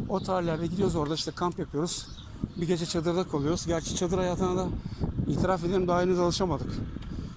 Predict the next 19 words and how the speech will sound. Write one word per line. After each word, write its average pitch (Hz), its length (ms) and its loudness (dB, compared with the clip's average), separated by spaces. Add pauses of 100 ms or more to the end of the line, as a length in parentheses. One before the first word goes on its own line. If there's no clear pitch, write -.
(100)
Yani 160 180 2
bir 196 100 4
gece 196 460 4
çadırda 180 320 4
yatıyoruz 196 300 4
ama 214 260 2 (1080)
gel 196 240 4
de 196 120 4
bize 196 200 2
sor 156 240 0
nasıl 175 220 2
yatıyoruz. 143 420 -2 (1700)
Hiç 165 120 2
adapte 214 300 4
olamadık 214 420 4
ya. 165 160 2
Mat 190 360 0
üstünde 190 320 0
uyumak. 185 360 4